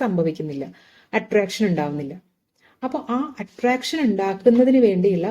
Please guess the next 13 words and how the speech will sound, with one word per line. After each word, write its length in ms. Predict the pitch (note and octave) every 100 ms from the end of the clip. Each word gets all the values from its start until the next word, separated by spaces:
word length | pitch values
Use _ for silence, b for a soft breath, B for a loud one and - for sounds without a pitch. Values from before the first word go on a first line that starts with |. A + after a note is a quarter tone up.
| F#3
ഒരു 100 | F3 E3
മന്ത്രം 340 | D3+ D3+ G3+ F#3
എന്ന 120 | D#3+
രീതിയിലാണ് 580 | D#3+ D3 D3 F#3+ D3+ E3 F#3 F#3
ഈ 20 | F#3 G3+
സമ്മോഹന 680 | G3 G#3+ A#3 F3 E3+ E3 E3+ D#3+
മന്ത്രം 380 | D3 D3 D#3+ F#3 E3+
എന്നത് 280 | D#3+ D#3 A#3+ B B B _
അഥർവവേദത്തിൽ 760 | F#3 F3 F#3 F3+ E3+ D3+ C#3 A3 -
പ്രതിപാദിക്കുന്നത്. 760 | F3+ D3+ C#3 C#3 - D3 E3+ - _ _ _ _ _ _ _ -
കാരണം, 280 | G#3+ A3 C4 - G3+
ഉം, 220 | F#3+ F#3 F#3 - F#3+
നമ്മൾ 180 | F#3+